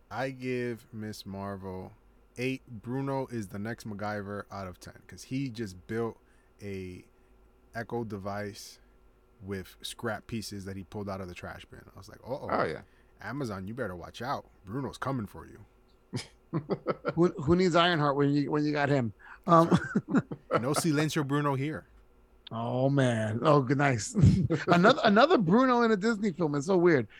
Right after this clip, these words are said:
Speaker 3: Um,
Speaker 2: But nobody
Speaker 3: I'm
Speaker 2: talks about him either.
Speaker 3: Right. <laughs> I'm gonna give it eight and a half homemade cosplay outfits out of ten. I, I, I found that so charming. And, and that whole thing, we didn't even get to, I mean,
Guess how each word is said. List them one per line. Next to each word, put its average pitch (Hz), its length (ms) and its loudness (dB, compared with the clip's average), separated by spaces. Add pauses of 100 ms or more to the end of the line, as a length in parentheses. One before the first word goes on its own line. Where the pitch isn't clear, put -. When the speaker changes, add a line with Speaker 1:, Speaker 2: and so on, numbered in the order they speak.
(220)
Speaker 3:
Um, 170 500 8 (400)
Speaker 2:
But 143 160 6
nobody 170 200 12
Speaker 3:
I'm 139 40 8
Speaker 2:
talks 143 240 4
about 135 140 6
him 127 100 4
either. 110 300 0 (340)
Speaker 3:
Right. 135 420 4 (320)
<laughs> - 1120 4
I'm 339 260 6
gonna 233 200 6
give 160 300 8
it 147 160 8 (800)
eight 226 200 8
and 233 120 2
a 196 80 4
half 185 320 4
homemade 208 600 4
cosplay 202 520 0
outfits 165 400 2
out 156 160 2
of 135 100 -4
ten. 131 300 0 (300)
I, 190 160 4
I, 190 340 4
I 185 40 6
found 185 280 4
that 170 180 4
so 170 160 -2
charming. 156 460 0 (200)
And, 190 140 6
and 190 220 6
that 214 180 8
whole 214 460 4
thing, 220 220 2
we 202 120 4
didn't 269 200 4
even - 20 -
get 170 200 -2
to, 190 200 -4
I - 20 -2
mean, 170 240 4